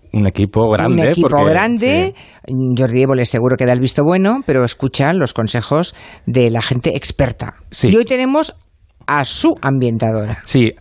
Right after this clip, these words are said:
Speaker 1: y a una manitas, porque yo creo que los ambientadores son manitas, eh, que saben a-, son unos MacGyver de la televisión. Esther García se llama.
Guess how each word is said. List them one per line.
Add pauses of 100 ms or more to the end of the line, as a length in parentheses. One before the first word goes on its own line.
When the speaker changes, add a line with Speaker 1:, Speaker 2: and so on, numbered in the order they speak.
(120)
Speaker 1:
y
a
una
manitas,
porque
yo
creo
que
los
ambientadores
son
manitas,
eh,
que
saben
a-,
son
unos
MacGyver
de
la
televisión.
Esther
García
se
llama.